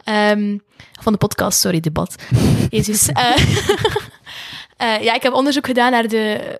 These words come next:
Speaker 1: hoe dat, de Belgische klimaatbeweging en dan toegepast op eigenlijk Youth for Climate kijkt naar klimaatrechtvaardigheid.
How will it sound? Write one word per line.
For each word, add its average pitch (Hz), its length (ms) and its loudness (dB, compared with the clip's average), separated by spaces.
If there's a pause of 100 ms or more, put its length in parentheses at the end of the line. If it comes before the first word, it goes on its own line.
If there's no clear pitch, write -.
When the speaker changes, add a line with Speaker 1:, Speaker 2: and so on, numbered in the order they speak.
Speaker 1:
hoe 247 100 -4
dat, 226 340 2
de 208 80 -2
Belgische 220 300 0
klimaatbeweging 247 680 2
en 226 80 0
dan 208 240 0
toegepast 226 440 -2
op 208 100 -8
eigenlijk 208 200 -2 (140)
Youth 214 140 -2
for 214 100 -2
Climate 226 260 2
kijkt 214 300 -2
naar 220 100 0
klimaatrechtvaardigheid. 214 1120 -4